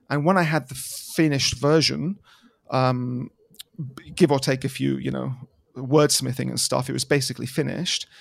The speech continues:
I went out to a couple of other people I knew on LinkedIn, including Ari van Bennekom, who is a co-, co-author of the Agile Manifesto.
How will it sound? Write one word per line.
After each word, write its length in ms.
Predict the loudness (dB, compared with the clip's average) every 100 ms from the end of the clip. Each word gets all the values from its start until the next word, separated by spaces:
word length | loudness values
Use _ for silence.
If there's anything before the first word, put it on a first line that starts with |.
| -14 2
I 120 | 4
went 220 | 6 4
out 260 | 4 2 0
to 300 | 0 2 2
a 60 | 2
couple 220 | 0 0
of 60 | 0
other 160 | 0
people 280 | 0 -2 -2
I 80 | 0
knew 180 | 0 -2
on 80 |
LinkedIn, 560 | -2 -6 -6 -2 -2 -2 -6 -20 -20 _ _
including 720 | -6 -6 2 4 6 4 2 0
Ari 260 | 4 4 4
van 240 | 4 0
Bennekom, 560 | 0 0 0 -2 -4 -6 -4
who 220 | -2 0
is 360 | 0 0 -2 -4
a 280 | -4 -2 -4 -8
co-, 360 | -4 -2 -2 -2
co-author 480 | 4 6 4 2 -2
of 160 | -2
the 160 | -6 -2
Agile 240 | 0 0 0
Manifesto. 680 | -2 -2 0 0 0 0